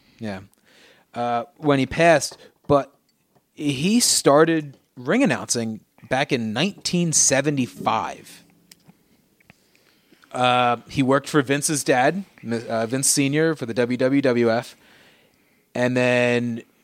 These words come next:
when Vince bought the company from his dad, he was the very first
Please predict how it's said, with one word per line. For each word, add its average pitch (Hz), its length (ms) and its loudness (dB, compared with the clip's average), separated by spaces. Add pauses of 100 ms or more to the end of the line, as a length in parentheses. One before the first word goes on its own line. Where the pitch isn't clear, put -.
(260)
when 131 580 0 (140)
Vince 139 320 -2
bought 143 240 2
the 139 60 -4
company 135 320 -2
from 135 180 0
his 120 140 -4
dad, 135 480 0 (480)
he 123 360 0
was 143 260 4
the 131 180 2
very 135 320 2
first 131 320 0